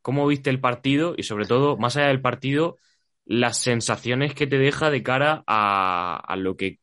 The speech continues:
queda de inicio, si es que se puede decir inicio, porque ya llevamos un mes.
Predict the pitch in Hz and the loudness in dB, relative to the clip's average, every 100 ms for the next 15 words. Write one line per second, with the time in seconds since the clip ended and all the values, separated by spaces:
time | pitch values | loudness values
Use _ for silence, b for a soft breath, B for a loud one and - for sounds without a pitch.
0 | _ 117 131 131 110 113 135 143 151 135 | _ 0 2 2 2 0 -2 -4 -6 -4
1 | 117 113 110 107 107 101 123 156 127 - | -4 -2 -2 -2 -4 -4 -4 -4 -6 -6
2 | 98 101 95 92 87 - 92 123 135 | -2 -2 -2 -6 -10 -14 -8 -6 -8